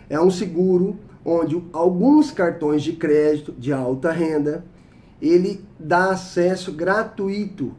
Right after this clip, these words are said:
né, para a Europa e as cidades participantes do Tratado de Schengen, tá certo?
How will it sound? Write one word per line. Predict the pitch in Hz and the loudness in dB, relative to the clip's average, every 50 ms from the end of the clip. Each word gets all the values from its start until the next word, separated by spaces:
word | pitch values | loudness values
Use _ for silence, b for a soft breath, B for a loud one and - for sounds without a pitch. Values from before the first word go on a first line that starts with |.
| - - - - - - - | -18 -20 -20 -20 -20 -10 -4
né, | 113 147 180 214 220 - B B B B B | -2 0 0 0 0 -4 B B B B B
para | - 151 156 165 165 165 - - | -2 0 0 0 0 -2 -4 0
a | 180 | 4
Europa | 170 175 170 165 160 156 160 170 180 180 180 - 196 196 190 - | 4 6 6 4 4 2 2 2 0 0 0 -4 -4 -4 -4 -4
e | 175 170 | -4 -4
as | 175 175 | -2 -4
cidades | - 175 143 139 160 156 160 170 165 165 175 - - | -6 -6 -4 -2 -2 -2 -2 -2 -4 -4 -6 -8 -10
participantes | - - - 185 196 208 190 185 160 151 135 170 180 175 - 165 160 180 202 202 - - - B B B B B B B 131 | -10 -6 -2 -2 0 -2 -2 -4 -6 -4 -2 -2 -2 -2 -2 0 0 0 0 -2 -4 -12 -18 B B B B B B B -4
do | 147 165 | -4 -2
Tratado | - 196 175 165 - - - 147 147 156 160 165 151 175 170 175 | 0 0 0 0 -2 -4 -6 -4 -4 -2 -2 -2 0 0 -2 -2
de | 127 123 147 147 | -2 -2 -4 -2
Schengen, | - 170 156 143 143 139 127 113 95 - - - - - - - - - - | -2 -2 -2 -2 0 -2 -2 -4 -6 -8 -14 -20 -20 -20 -20 -20 -20 -20 -18
tá | 98 | -18
certo? | 95 - - 190 185 160 123 - - - | -10 -2 2 2 2 2 2 -2 -6 -12